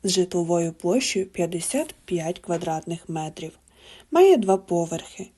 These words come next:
що забезпечують достатньо простору для комфортного проживання.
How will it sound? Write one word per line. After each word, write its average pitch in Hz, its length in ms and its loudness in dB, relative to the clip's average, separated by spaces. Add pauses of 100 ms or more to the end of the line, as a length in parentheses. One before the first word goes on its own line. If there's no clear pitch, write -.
(100)
що 185 220 2
забезпечують 175 800 0
достатньо 165 580 -6 (100)
простору 175 520 -4
для 165 160 -10
комфортного 165 640 -8
проживання. 156 760 -6